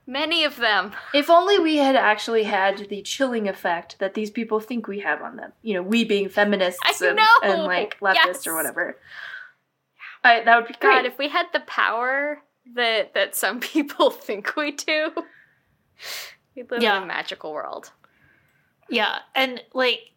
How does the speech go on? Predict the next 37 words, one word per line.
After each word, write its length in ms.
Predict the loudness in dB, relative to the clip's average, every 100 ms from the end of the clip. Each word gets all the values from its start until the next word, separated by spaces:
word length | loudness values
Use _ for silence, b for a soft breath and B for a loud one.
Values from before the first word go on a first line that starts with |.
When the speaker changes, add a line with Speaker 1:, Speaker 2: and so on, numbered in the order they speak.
| _ _ _ _ _ 0
Speaker 3:
so, 220 | 2 2 0
like, 220 | -2 0 2
once 280 | 2 0 -8 -2
all 200 | 2 4
of 100 | 4 2
these 180 | 0 0
ideas 380 | 0 0 -2 -4
make 200 | -4 -2
it 220 | -4 -2
into 800 | 0 0 0 -2 -2 -2 -4 -8 b b b -2
the 80 |
mainstream 600 | 0 0 -4 -2 0 0 -2
and 140 | -4
we've 180 | -2 2
all 180 | 2 2
been, 200 | 0 0
I 100 | 0
guess, 240 | -2 -2
brainwashed 680 | -4 -2 0 2 2 -2 -6
and 140 | -4
bullied 300 | -2 -2 -2
into 240 | -4 -6 -6
believing 440 | -4 -4 -4 -4
that 120 | -4
we 80 | -4
need 160 | -6 -6
to 80 |
give 140 | -6 -8
them 140 | -10 -6
airtime 680 | -2 0 0 2 2 0 -6 -14 b b b
in 140 | -4 -2
order 380 | 0 0 0
to 260 | -2 -2 -4
preserve 680 | -2 -2 0 0 2 0 0
our 220 | 0 0
crumbling 480 | 0 -2 -2 -2 -4
democracy 1040 | -6 -2 -2 -4 -6 -4 -2 -2 -4 -12